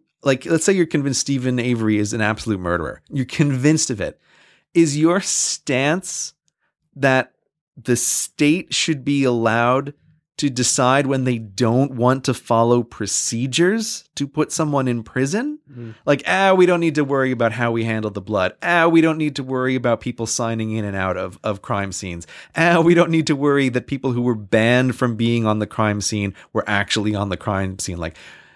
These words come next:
Speaker 1: y-, you can't give the prosecution that kind of power. That's crazy power. And, and this to me is like with the Stephen A. Avery thing, it's just, it's astounding to see how they don't follow the rules.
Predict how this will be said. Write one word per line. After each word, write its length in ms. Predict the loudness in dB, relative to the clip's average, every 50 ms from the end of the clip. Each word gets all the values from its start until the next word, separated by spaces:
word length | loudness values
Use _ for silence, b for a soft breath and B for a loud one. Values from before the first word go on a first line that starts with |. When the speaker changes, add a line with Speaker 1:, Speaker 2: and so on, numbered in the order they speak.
| B _ _
Speaker 1:
y-, 120 | -10 -6 0
you 160 | 2 2 2 0
can't 420 | -2 -4 0 2 2 2 2 2
give 220 | 2 2 2 2
the 60 | 0 -4
prosecution 760 | 0 0 0 0 0 -2 -8 -6 -4 -4 -2 -2 -2 0
that 160 | 0 -2 -4 -4
kind 260 | -6 -6 -6 -6 -8
of 80 | -10
power. 400 | -10 -8 -6 -6 -6 -6 -8 -12 B B B B B
That's 240 | 0 0 0 0 -10 _ _ _
crazy 960 | -20 -20 -20 -18 -16 -14 -14 -10 -2 0 2 2 4 4 4 4 4 4 2 0
power. 680 | -2 -4 -4 0 2 4 4 4 2 -2 -6 -8 -16 _ _ _
And, 280 | -2 -2 -2 -2 -4 -4
and 260 | -2 -2 -2 0 2
this 180 | 2 2 2 2
to 100 | 0 0
me 140 | 2 2
is 140 | 2 2 2
like 160 | 2 2 2
with 120 | 0 -4 -4
the 60 | -4
Stephen 340 | -6 -2 -2 -2 -2 0 0
A. 40 | 0
Avery 360 | 0 0 0 0 0 -2 -2
thing, 200 | -2 -4 -6 -6
it's 120 | -8 -8 -6
just, 260 | -6 -6 -6 -6 b b b b b b b b b _
it's 180 | -2 0 0
astounding 960 | 0 -2 0 -2 -2 -2 -2 -4 -4 0 2 2 4 4 4 4 2 2 2 0
to 100 | 0 -2
see 560 | -2 0 0 0 0 2 2 2 2 0 -2 -8 _
how 380 | -10 -8 -4 -2 0 0 0 2
they 160 | 0 0 -2
don't 460 | -2 -2 _ 2 2 2 2 0 -4
follow 720 | -4 -2 0 2 2 4 4 4 4 4 2 0 -4 -8 -12 -14
the 200 | -4 -4 -4 -2
rules. 600 | 0 0 0 0 0 -2 -8 -12 -12 -12 -12